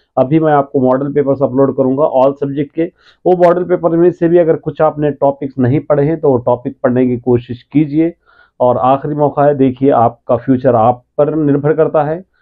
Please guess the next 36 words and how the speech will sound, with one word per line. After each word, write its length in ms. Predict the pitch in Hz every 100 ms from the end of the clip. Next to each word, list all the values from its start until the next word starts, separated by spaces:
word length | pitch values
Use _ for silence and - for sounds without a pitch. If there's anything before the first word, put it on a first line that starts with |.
| _
आप 260 | 120 139 -
पर 100 | 151
depend 340 | 147 139 143 143
है। 120 | 156
आप 180 | 127 117
जितना 280 | 123 127
मेहनत 400 | 120 120 127 143 -
करोगे 320 | 135 127 131
उतना 380 | - 131 165 185
ही 140 | 175
अपने 240 | 160 143 131
future 320 | 135 127 135
के 140 | 123
करीब 280 | 120 123 123
जाओगे 460 | 123 120 123 120 127 _ _ _
और 140 | 123 120
जितना 280 | 120 135
मेहनत 460 | 131 117 131 147 147
आप 220 | 135 - -
करोगे 340 | 123 123 127
उतना 380 | 110 123 135 143
ही 140 | 147
आप 180 | 135 123
अपने 260 | 117 113 120
exams 560 | 113 104 107 127 127 -
का 120 | 123
जीपीए 420 | 110 113 - 120
बढ़ा 240 | 107 110
सकोगे। 480 | 110 - 107 95 95 - _ _ -
बस 160 | 156 151
इतना 240 | 147 156
ही 120 | 165
कह-, 240 | 151 143 143 143
कहना 500 | 143 127 127 131 139
चाहता 340 | 143 131 131
हूँ 180 | 135